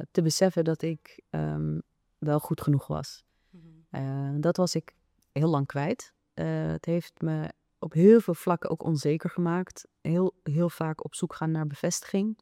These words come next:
Speaker 2: Ah, ja.
Speaker 1: eh, van anderen. En dus dat heeft het me wel gekost, zeg maar, dat ik niet, als ik nu terugkijk, en nog steeds hoor, ik verval nog steeds soms in die patronen,
Speaker 2: Mm.
Speaker 1: eh, dat ik best wel aanhankelijk kan zijn en, eh, behoefte heb aan bevestiging en aan, eh,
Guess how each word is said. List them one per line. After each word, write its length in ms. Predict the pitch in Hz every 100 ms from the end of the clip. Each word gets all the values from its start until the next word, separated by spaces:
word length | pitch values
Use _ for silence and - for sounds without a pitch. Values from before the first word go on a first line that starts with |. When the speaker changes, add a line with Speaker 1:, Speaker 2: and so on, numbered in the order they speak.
| -
Speaker 2:
Ah, 260 | 190 165
ja. 60 | 160 - _ -
Speaker 1:
eh, 640 | - 156 151 151 151 151
van 200 | - 160
anderen. 460 | 147 175 185 277 - _ _ _ _ _ _ _ -
En 480 | 165 160 160 160 -
dus 200 | - 185
dat 180 | 170 180
heeft 260 | 175 190 -
het 120 | 196
me 140 | 185
wel 220 | 165 165 165
gekost, 540 | - - 175 156 -
zeg 180 | 160 147
maar, 240 | 143 143
dat 280 | 151 151 -
ik 240 | 151 - -
niet, 600 | 156 160 170 - - - _ _ -
als 140 | 151
ik 60 | 151
nu 140 | 165
terugkijk, 720 | 160 165 - 165 156 156 -
en 280 | 135 151 160 175
nog 160 | 165
steeds 340 | - 156 151 -
hoor, 140 | 151
ik 140 | 170 -
verval 320 | - 160 165
nog 120 | 160
steeds 300 | - 156 160
soms 220 | - 156
in 60 | 165
die 100 | 156
patronen, 520 | 156 - 151 156 165
Speaker 2:
Mm. 40 | 170 - - _ _
Speaker 1:
eh, 400 | - 151 151 147
dat 160 | 151
ik 200 | 156 - -
best 160 | 165 156
wel 80 |
aanhankelijk 460 | 156 147 160 - -
kan 160 | 170 160
zijn 480 | 151 147 151 151
en, 320 | 160 147 151 151
eh, 160 | 151 160
behoefte 460 | 143 147 165 -
heb 160 | 151 -
aan 180 | 147 147
bevestiging 800 | 135 160 - - - 151 143
en 100 | 143
aan, 280 | 147 147 147
eh, 180 | 147 143